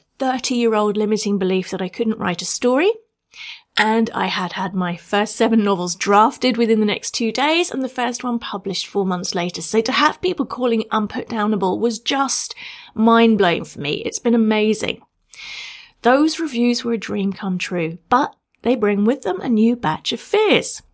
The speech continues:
Can I do it again? What if I let them down and they're too polite to tell me they're disappointed? What if the trolls aren't quite so polite?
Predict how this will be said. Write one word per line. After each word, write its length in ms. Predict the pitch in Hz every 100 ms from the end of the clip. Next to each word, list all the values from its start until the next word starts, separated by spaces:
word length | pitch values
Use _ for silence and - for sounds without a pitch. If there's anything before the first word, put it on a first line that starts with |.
| _ _ _ _
Can 180 | - 220
I 80 | 240
do 180 | 233 233
it 80 | 233
again? 420 | 233 262 226 185 _ _ _ _ _ - _ -
What 220 | 214 226
if 160 | 269 -
I 120 | 233
let 240 | 226 -
them 160 | 196 196
down 380 | 196 214 240 240
and 120 | 165
they're 80 | 180
too 260 | - 269
polite 380 | 277 277 254 247
to 80 | 240
tell 260 | - 247
me 160 | 254 247
they're 160 | 196 185
disappointed? 760 | - - - 214 220 - - _ _ _ _ _ _ _ _ _
What 460 | 208 247 - - -
if 320 | 277 269 -
the 80 | -
trolls 840 | - - 370 180 - 226 240 - _
aren't 420 | 202 214 226 226 - -
quite 520 | - 202 196 - - _ -
so 540 | - 175 120 170 170 _ _
polite? 640 | 196 147 - - -